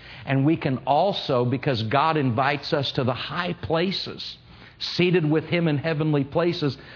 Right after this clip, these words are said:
we can encourage other people to rise up, move up in God. And notice what Paul prayed. He didn't pray, you know, "I pray that you would know the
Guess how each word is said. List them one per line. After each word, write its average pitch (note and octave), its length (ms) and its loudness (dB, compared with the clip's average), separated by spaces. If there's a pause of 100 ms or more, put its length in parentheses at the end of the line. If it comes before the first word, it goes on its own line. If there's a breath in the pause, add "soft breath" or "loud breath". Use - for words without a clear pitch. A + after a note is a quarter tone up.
(100)
we F3 200 4
can E3 180 2
encourage D3+ 560 0
other D#3 320 2
people B2+ 400 -2
to - 160 -2
rise C3+ 560 2
up, D3 240 0
move C3 420 2
up C3+ 280 -2
in A2+ 160 0
God. G#2+ 440 -8 (800 loud breath)
And D#3 120 4
notice A3+ 380 4
what A3 260 0
Paul G3+ 240 0
prayed. G3 380 -2
He G3 120 0
didn't F3+ 320 -2
pray, E3+ 460 0 (400 loud breath)
you D3+ 80 0
know, D3 100 4
"I E3 200 2
pray F3+ 300 2
that D3 120 0
you D#3 200 4
would D3+ 180 4
know D3+ 300 2
the B2+ 260 0